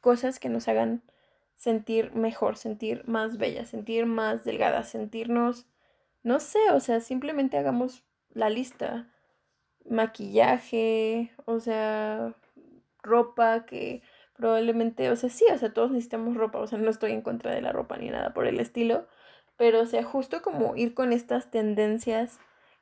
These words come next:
para verte bien, para sentirte mejor, o sea, creo que es a lo que va un poco esto y es lo que quiero, sí, decir acerca de este círculo vicioso que crea el patriarcado con el capitalismo.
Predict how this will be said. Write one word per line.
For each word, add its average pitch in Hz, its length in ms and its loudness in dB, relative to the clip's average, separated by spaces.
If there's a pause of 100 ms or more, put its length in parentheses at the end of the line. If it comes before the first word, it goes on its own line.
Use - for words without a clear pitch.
(220)
para 220 240 8
verte 220 400 0
bien, 214 520 0
para - 440 -6
sentirte 214 520 -6
mejor, 226 520 0
o 226 80 0
sea, 220 200 -4
creo 220 180 0
que 269 300 0
es 233 160 -4
a 240 60 0
lo 240 160 -2
que - 100 -4
va - 120 -2
un - 140 -2
poco - 260 -4
esto - 360 -2
y 226 180 -2
es 233 240 -4
lo 214 180 2
que 214 140 -14
quiero, 220 420 -2 (1500)
sí, 277 240 -4
decir 233 460 2
acerca 220 440 -4
de - 380 -6 (400)
este 233 720 -2 (380)
círculo 220 480 0
vicioso 220 500 -2
que - 120 -20
crea 220 200 2
el 214 80 0
patriarcado - 640 -2
con - 140 -6
el 233 120 -8
capitalismo. 233 800 0